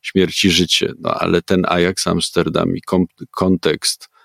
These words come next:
Holokaustu, zagłady, mm, i wspólnoty, która się tworzy między ludźmi wokół klubu,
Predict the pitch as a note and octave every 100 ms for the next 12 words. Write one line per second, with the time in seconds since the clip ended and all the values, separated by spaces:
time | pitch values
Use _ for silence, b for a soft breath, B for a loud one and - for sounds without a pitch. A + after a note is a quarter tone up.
0 | b b b _ _ _ _ _ _ _
1 | _ _ - D#2+ - C#2+ - - - G2
2 | G2 - C#2 D2+ D#2+ - A2+ C3 _ _
3 | _ _ _ _ _ _ _ _ _ _
4 | - F#2+ F#2 D#2+ D#2+ E2 D#2+ _ G#2+ -
5 | - F#2 F2 F2+ - - E2+ D#2+ E2+ -
6 | E2+ D#2 F2+ F2 E2+ D#2 - E2 - -
7 | F#2 E2+ - F2+ E2 E2+ - E2+ E2+ -
8 | - E2+ D2+ F2 F2 G#2+ A2+